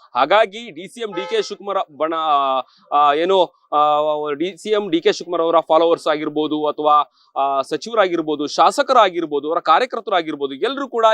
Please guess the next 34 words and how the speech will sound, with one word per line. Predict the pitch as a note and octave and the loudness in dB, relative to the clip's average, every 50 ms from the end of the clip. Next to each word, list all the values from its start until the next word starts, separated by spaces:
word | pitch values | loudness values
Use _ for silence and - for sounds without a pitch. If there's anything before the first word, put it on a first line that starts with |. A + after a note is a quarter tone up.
| G#3 | 2
ಈ | F#3+ F#3+ | 0 -2
ಬಾರಿನೇ | F3+ F#3 F#3 F3+ F#3 F3+ F#3+ F#3 | -2 -2 -2 -2 -2 -4 -6 -6
ಮುಖ್ಯಮಂತ್ರಿಯಾಗಿ | E3+ C3+ - F3+ F3 E3+ D#3+ D#3 D3 D#3+ D#3 D3 C#3+ D#3+ E3+ F3 - _ _ _ _ B2 | -6 -6 -6 -6 -6 -6 -6 -6 -6 -6 -6 -6 -4 -4 -4 -4 -6 _ _ _ _ -6
ಡಿ | C#3+ D3+ | -6 -4
ಸಿ | - F3 | -2 -2
ಎಂ | E3+ E3 | -2 -2
ಡಿ | D3 D3 D3 | -2 -4 -4
ಕೆ | - D#3+ D#3 | -4 -6 -8
ಶಿವಕುಮಾರ್ | D3 - C#3 C3+ C#3+ C#3 | -8 -8 -10 -8 -6 -4
ಅವರು | C#3 C#3+ B2+ | -2 -2 -4
ಅಧಿಕಾರವನ್ನ | B2+ B2 C3 - C3+ C3+ C3+ C3+ C3+ C3+ C#3 C3 - _ _ _ _ _ | -4 -6 -4 -2 0 0 0 0 0 0 -2 -2 -4 _ _ _ _ _
ಸ್ವೀಕಾರ | - C#3 - - E3+ | -14 -2 2 2 2
ಮಾಡ್ಬೇಕು | D3+ C3 A#2 C3 E3+ G3 A3 A#3+ A3 A#3+ | 4 2 0 0 2 4 4 2 2 2
ಅನ್ನುವಂತಹ | A#3 G#3 G3 F#3+ F#3 F3 F3+ F3+ F#3 E3+ D#3+ - _ _ _ _ | -2 -2 -4 -6 -4 -4 -2 2 2 2 2 0 _ _ _ _
ಒತ್ತಾಯದ | - D3 D3+ - F3+ E3+ D#3+ D#3 D#3+ | -6 -6 -2 0 0 0 2 2 0
ಕೂಗು | D3+ - - E3 F3 D#3+ | -2 -2 -2 -4 -4 -4
ಕೂಡ, | - D#3 D3+ D3+ | -4 0 2 4
ಆ, | D3+ D3 C#3+ C3+ C3 | 4 4 4 2 0
ಕೇಳ್ಬಂದಿರುವಂತದ್ದು. | - D3 D3 D3 C#3 C#3 C#3 C3+ C3+ C3 C3 B2+ - C3+ C3 D#3 F3+ F#3 F#3 F3 - _ _ - _ - | 0 -2 -4 -2 -2 -2 -2 -2 -4 -4 -4 -4 -6 -4 0 2 2 2 2 0 -4 _ _ -6 _ 4
ಆ, | E3+ F3 F3 F3 | 4 4 4 4
ಇದಕ್ಕೆ | F3 F#3+ G#3 G#3 - A#3+ A3+ | 4 2 2 0 0 0 2
ಈಗಾಗಲೇ | G3+ G#3 G3+ G3+ G#3+ A3 | 2 2 2 2 0 0
ಹೈಕಮಾಂಡ್ | D#3 - D3 D#3+ E3 - A3 G#3+ G#3 G#3 G#3+ A3 A3 F#3 G3 F#3+ F#3 | -2 -2 -4 -8 -6 -6 -6 -6 -4 -6 -6 -4 -4 -4 -4 -2 -2
ವರೆಗೂ | F#3 F#3+ F#3+ F#3 G3+ | 0 0 0 -2 -2
ಕೂಡ | - F#3+ G3+ G3 G3+ F#3 | -2 0 2 2 4 2
ಈ | F3+ | 2
ಒಂದು | F3+ F#3 F#3 G3 F3+ E3 | 0 -2 -2 -4 -4 -4
ಚರ್ಚೆ, | - - A3+ - - - C#4 A3+ F3+ D3 - _ _ _ - | -2 -4 -4 -4 0 2 2 2 2 0 -4 _ _ _ 0
ಆ, | D#3+ E3 E3+ | 2 2 2
ಮುಂದು-, | D#3+ E3 F3 F#3 F#3+ F#3+ - | 2 0 -2 -2 -2 0 2
ಆ, | F3 E3 E3 D#3+ D3+ D3+ D3+ | 2 2 4 4 4 4 2
ಮು-, | D3+ E3+ E3+ D3+ | 0 -2 -4 -4
ಮುಂದುವರಿತಾ | D#3 E3 E3+ D#3+ D#3 C#3 C3+ - C#3+ | -2 -2 0 0 2 2 2 0 0
ಇತ್ತು. | B2+ A#2+ - A#2+ - - | -2 -2 -4 -6 -8 -8